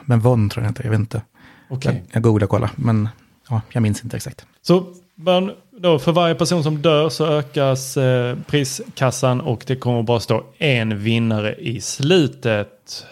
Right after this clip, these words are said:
Speaker 2: Och det är väl inte jätte, då, eh, svårt att lista ut vem det kommer bli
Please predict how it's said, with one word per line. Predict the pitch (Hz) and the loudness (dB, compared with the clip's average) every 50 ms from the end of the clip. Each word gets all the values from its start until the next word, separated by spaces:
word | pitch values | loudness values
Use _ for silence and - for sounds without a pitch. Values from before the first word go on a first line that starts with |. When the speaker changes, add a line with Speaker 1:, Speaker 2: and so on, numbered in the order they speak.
| - - - | -18 -12 -10
Speaker 2:
Och | 117 107 110 | -8 -8 -4
det | 110 120 | -4 -2
är | 120 | 0
väl | 131 156 | 2 2
inte | 185 196 180 160 | 2 4 2 2
jätte, | 131 117 117 117 120 131 135 135 135 - - - _ - 117 110 104 101 101 - | 0 2 2 4 6 6 6 4 2 -2 -12 -12 _ -2 0 0 0 0 -4 -2
då, | - 123 113 104 101 - - - - - - - - - _ - - _ _ _ _ _ _ _ - | 0 0 0 0 -2 -4 -8 -16 -20 -20 -20 -20 -20 -20 _ -20 -20 _ _ _ _ _ _ _ -14
eh, | 170 156 147 - - 131 - - - - | -10 -10 -10 -10 -10 -12 -14 -14 -14 -12
svårt | - - - - 131 117 127 131 123 117 107 - | -8 -6 -2 -2 2 2 4 4 4 2 0 -2
att | 120 | -2
lista | 107 113 110 104 - - | -2 -2 -2 -2 0 0
ut | 113 107 92 | 0 0 0
vem | 107 107 101 110 117 98 95 95 95 | -4 -4 -2 0 0 0 -2 -4 -6
det | 92 101 92 | -6 -6 -8
kommer | 95 - - 104 95 92 95 | -8 -8 -8 -8 -6 -6 -8
bli | 95 101 120 139 170 208 220 196 170 | -4 0 2 2 4 4 2 0 0